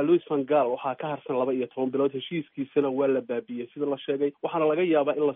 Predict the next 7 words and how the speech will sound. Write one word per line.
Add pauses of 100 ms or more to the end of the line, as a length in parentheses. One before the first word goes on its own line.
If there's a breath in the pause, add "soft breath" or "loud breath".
siiyo
ilaa
shan (160)
milyan (360 soft breath)
oo
pound. (160)
Laakiin